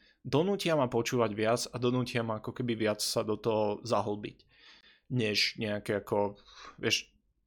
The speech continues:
pri všetkej úcte, ale štrnásta švédska melodická deathová kapela už naozaj ako nemá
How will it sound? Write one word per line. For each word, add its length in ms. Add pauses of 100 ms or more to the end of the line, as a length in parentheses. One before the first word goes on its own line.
(160)
pri 160
všetkej 360
úcte, 280
ale 240
štrnásta 680
švédska 600
melodická 1040
deathová 560
kapela 640 (720)
už 320
naozaj 480
ako 160
nemá 360